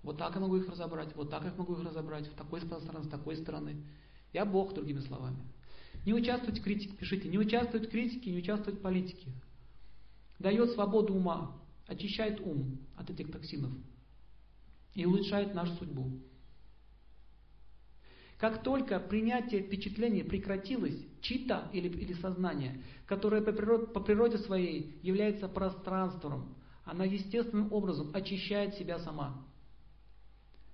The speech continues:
Как, допустим, человек объелся торт, торт съел много – у него живот болит. Если он попастится день, не поест ничего, проблема уйдет,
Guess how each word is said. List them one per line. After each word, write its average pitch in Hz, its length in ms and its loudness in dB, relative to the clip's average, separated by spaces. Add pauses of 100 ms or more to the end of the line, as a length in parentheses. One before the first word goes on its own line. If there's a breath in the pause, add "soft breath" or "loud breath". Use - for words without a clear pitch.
(100)
Как, 196 160 2
допустим, 214 380 2
человек 208 280 2
объелся 208 560 4
торт, 190 320 0 (220)
торт 202 220 0
съел 214 240 0
много – 170 360 0 (600 loud breath)
у 185 60 2
него 202 200 8
живот 202 300 4
болит. 147 300 -2 (260 loud breath)
Если 190 160 -2
он 196 100 0
попастится 214 600 0 (120)
день, 156 420 -4
не 180 80 -8
поест 175 320 0
ничего, 135 340 -6 (360)
проблема 190 380 2
уйдет, 139 300 0